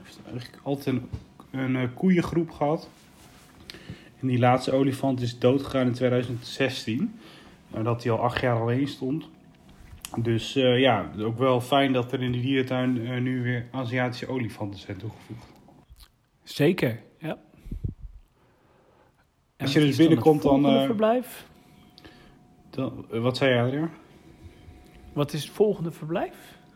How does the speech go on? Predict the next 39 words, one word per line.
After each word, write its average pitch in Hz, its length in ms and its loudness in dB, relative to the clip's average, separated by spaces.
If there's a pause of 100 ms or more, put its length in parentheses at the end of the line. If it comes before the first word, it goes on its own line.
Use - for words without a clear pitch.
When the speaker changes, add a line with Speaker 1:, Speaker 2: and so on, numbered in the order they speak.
Speaker 1:
Ehm, 127 840 0
ja, 123 180 4
volgens 135 220 0
mij 147 340 6
kun 151 140 4
je 147 140 8
dan 139 160 4
vol-, 147 260 2
volgens 135 420 -4 (280)
de 120 220 -6
bovenroute 175 760 4
lopen. 160 320 2
Ik 143 80 -4
kan 160 160 0
me 151 80 2
dat 139 120 0
niet 175 100 -2
meer 175 100 -2
zo - 80 0
Speaker 2:
Oh, 285 160 8
Speaker 1:
goed 320 100 8
Speaker 2:
ja. 247 60 8
Speaker 1:
voor 151 100 6
de 120 60 -6
geest 156 320 2
halen. 120 440 -2 (720)
Ehm, 131 440 0
ja, 123 160 4
dan 123 160 0
kom 151 200 2
je 147 80 6
dus 143 240 2
langs, 139 360 0
eh, 127 260 0 (960)
die, 123 440 -2
eh, 117 340 0
eh, 107 60 -6 (600)
verblijven 120 960 0
voor 113 720 -2